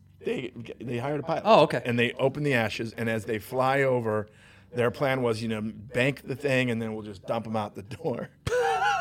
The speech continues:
Speaker 1: And they dump the ashes, and everything blows back into
Speaker 2: Oh,
Speaker 1: the
Speaker 2: it's like The
Speaker 1: plane.
Speaker 2: Big Lebowski.
Speaker 1: And my dad started laughing so hard 'cause
Speaker 2: Yeah.
Speaker 1: he's like, he would literally be,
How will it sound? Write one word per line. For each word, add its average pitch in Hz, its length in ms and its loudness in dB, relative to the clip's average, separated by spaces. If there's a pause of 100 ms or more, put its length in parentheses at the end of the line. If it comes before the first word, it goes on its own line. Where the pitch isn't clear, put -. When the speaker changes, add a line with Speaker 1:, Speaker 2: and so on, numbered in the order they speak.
(280)
Speaker 1:
And 156 180 6
they 151 140 8
dump 151 400 2
the 165 140 10
ashes, 151 420 6
and 120 180 0
everything 131 520 4
blows 113 320 2
back 120 320 0
into 214 180 0
Speaker 2:
Oh, 214 60 12
Speaker 1:
the 180 60 12
Speaker 2:
it's 151 60 4
like 170 140 8
The 170 60 10
Speaker 1:
plane. 175 180 8
Speaker 2:
Big 165 80 10
Lebowski. 165 460 10
Speaker 1:
And 135 180 4
my 135 180 4
dad 151 320 4
started 120 320 -2
laughing 107 540 -8 (240)
so - 640 4
hard 117 320 6
'cause 214 80 2
Speaker 2:
Yeah. 151 100 6
Speaker 1:
he's 117 100 2
like, 113 360 0
he 127 160 -2
would 127 140 0
literally 123 320 0
be, 107 360 -6